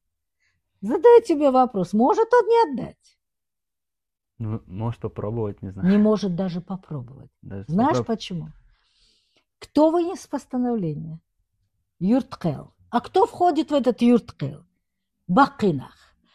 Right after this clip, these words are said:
Speaker 1: А кто такие бакинах? Это не кадбельнах. Это воктак, это дождь адыттагу. И каждый из них представляет цадуй какого-то клана, он, да? Вот с ней халгваль, верес, мы его называли верес. Вот,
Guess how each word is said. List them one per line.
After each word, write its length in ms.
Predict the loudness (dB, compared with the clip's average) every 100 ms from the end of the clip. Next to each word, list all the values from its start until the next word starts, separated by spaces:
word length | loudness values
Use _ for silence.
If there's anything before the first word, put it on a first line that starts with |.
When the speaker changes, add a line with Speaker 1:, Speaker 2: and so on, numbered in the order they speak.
| _ _
Speaker 1:
А 120 | -4
кто 200 | -2 -2
такие 340 | -2 0 2 4
бакинах? 680 | 6 4 4 -4 -4 -6 -2
Это 260 | -2 2
не 140 | 0 0
кадбельнах. 880 | 2 2 4 0 0 -4 -10 _ _ _ _ _ _
Это 300 | 2 2 0 -6 _
воктак, 760 | 6 8 8 4 2 4 4 0 _
это 260 | 0 2 2
дождь 340 | 2 2 0 -2
адыттагу. 840 | 0 4 2 2 -4 -4 -6 -16 _ _ -20 -20 _
И 100 | -2
каждый 520 | 4 6 6 6 2 2
из 120 | 0
них 240 | -4 -4
представляет 840 | -4 -4 -4 -2 0 4 6 6 4 _ _
цадуй 640 | 0 4 6 8 8 6 0 _ _
какого-то 580 | -2 4 6 8 6 2
клана, 500 | 8 10 10 8 2
он, 160 | -2
да? 380 | 0 4 4 2 _ _ _ _ _ _ _ _ 6
Вот 160 | 6
с 80 | 8
ней 240 | 6 8
халгваль, 720 | 6 4 0 4 6 6 4 6
верес, 460 | 8 8 8 4
мы 140 | 2 4
его 140 | 6
называли 440 | 4 2 2 6 6
верес. 380 | 10 8 8
Вот, 200 | 2 2